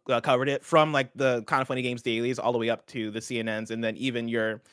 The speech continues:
big YouTubers or whoever else. Like, I think there's enough coverage in that way about it that I think most people do know. Not necessarily the entire Call of Duty audience. Like, I think for the millions and millions and millions of people that buy Call of Duty each year,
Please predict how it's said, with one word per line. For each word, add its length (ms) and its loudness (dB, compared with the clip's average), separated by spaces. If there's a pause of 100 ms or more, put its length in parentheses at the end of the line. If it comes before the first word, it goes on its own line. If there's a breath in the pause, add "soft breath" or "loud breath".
(260 soft breath)
big 180 8
YouTubers 640 -2
or 80 0
whoever 320 2
else. 240 4
Like, 160 2
I 100 6
think 220 0 (340 soft breath)
there's 280 6
enough 440 2
coverage 560 -2 (240)
in 220 2
that 220 6
way 200 2
about 320 2
it 100 -2
that 100 2
I 80 4
think 200 -4
most 260 -4
people 180 -8
do 160 -6
know. 140 -2
Not 300 4
necessarily 340 2
the 80 0
entire 300 0
Call 140 2
of 40 0
Duty 240 -2
audience. 480 0 (300 soft breath)
Like, 100 2
I 80 6
think 160 -2
for 80 2
the 80 2
millions 340 0
and 60 -6
millions 200 -4
and 40 -4
millions 220 -4
of 40 -18
people 140 -8
that 220 0 (280)
buy 160 4
Call 140 -2
of 80 -2
Duty 180 -6
each 160 -6
year, 360 -4